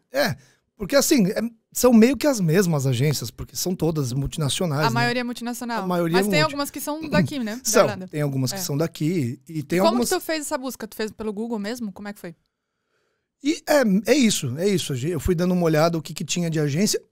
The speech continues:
Speaker 1: <clears throat> Tem algumas pessoas da área que também me ajudaram, de eu perguntar,
Speaker 2: Uhum.
Speaker 1: tipo, ó, só me fala quais agências criativas, né?
Speaker 2: Top.
Speaker 1: Porque, por exemplo, a Dentsu no Brasil, ela tem criação.
Speaker 2: Sim.
Speaker 1: A Dentsu aqui não
Speaker 2: Não,
Speaker 1: tem.
Speaker 2: é só
Speaker 1: É.
Speaker 2: mídia digital.
Speaker 1: É, é. <clears throat> Então, assim, não adiantava nada eu mandar mensagem pra Dentsu,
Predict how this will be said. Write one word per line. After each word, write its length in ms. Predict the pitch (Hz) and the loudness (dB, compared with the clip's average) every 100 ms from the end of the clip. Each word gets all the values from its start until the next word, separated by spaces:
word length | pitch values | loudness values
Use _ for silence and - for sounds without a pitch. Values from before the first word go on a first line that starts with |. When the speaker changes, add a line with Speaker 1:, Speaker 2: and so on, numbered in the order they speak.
| - | -14
Speaker 1:
<clears throat> 480 | 233 214 156 117 | -4 -4 -4 -8
Tem 140 | - 226 | -4 0
algumas 340 | 220 208 226 | 2 2 0
pessoas 400 | - 156 - 180 | -2 -6 -2 -2
da 120 | 156 | 0
área 180 | 147 175 | 2 2
que 80 | 185 | 0
também 180 | - 135 | -6 -6
me 80 | 151 | -4
ajudaram, 560 | 127 123 127 170 160 | -6 -6 -4 -4 -4
de 60 | 131 | -6
eu 40 | |
perguntar, 420 | 127 151 147 131 143 | -10 -8 -8 -6 -8
Speaker 2:
Uhum. 60 | |
Speaker 1:
tipo, 200 | 139 - | -8 -2
ó, 80 | 165 | -2
só 140 | 127 | -2
me 100 | 175 | -6
fala 240 | 165 208 202 | -4 -4 -2
quais 260 | 226 220 | -2 0
agências 380 | 190 175 156 160 | 0 -2 -4 -6
criativas, 640 | - 151 131 - 175 139 123 | -6 -4 -4 -2 -2 -2 -4
né? 80 | 147 | -4
Speaker 2:
Top. 60 | - | -6
Speaker 1:
Porque, 100 | - | -6
por 120 | 190 | -4
exemplo, 220 | 160 143 | -2 -4
a 40 | 160 | -2
Dentsu 340 | 180 208 214 | 0 0 -2
no 100 | 185 | -2
Brasil, 400 | 175 170 139 185 | 0 0 0 -2
ela 100 | 190 | -2
tem 140 | 196 | -4
criação. 560 | 180 202 - - 160 127 - | -6 -6 -6 -6 -6 -6 -12
Speaker 2:
Sim. 320 | - 240 226 196 | -18 -10 -8 -6
Speaker 1:
A 60 | 180 | -4
Dentsu 340 | 151 139 - | -4 -4 -6
aqui 160 | 139 170 | -6 -4
não 100 | 180 | -4
Speaker 2:
Não, 280 | 220 214 202 | -2 -2 -2
Speaker 1:
tem. 80 | 180 - _ - 185 | -8 -18 _ -18 -16
Speaker 2:
é 60 | 180 - _ | -16 -18 _
só 400 | - - 214 143 | -20 -6 0 2
Speaker 1:
É. 100 | 143 | 2
Speaker 2:
mídia 200 | 226 226 | 0 -4
digital. 400 | 208 214 214 175 | -6 -6 -6 -2
Speaker 1:
É, 320 | 180 165 131 - _ | 2 2 0 -6 _
é. 240 | 147 131 - | -8 -8 -10
<clears throat> 40 | _ _ _ _ | _ _ _ _
Então, 460 | 262 226 170 147 151 | -2 0 0 0 0
assim, 180 | 160 170 | 0 0
não 100 | 156 | -2
adiantava 340 | 147 147 156 | -2 -2 -2
nada 160 | 165 151 | 0 -2
eu 40 | 151 | -2
mandar 140 | 151 | -4
mensagem 260 | 147 151 131 | -4 -6 -6
pra 80 | - | -4
Dentsu, 280 | 131 - | -6 -8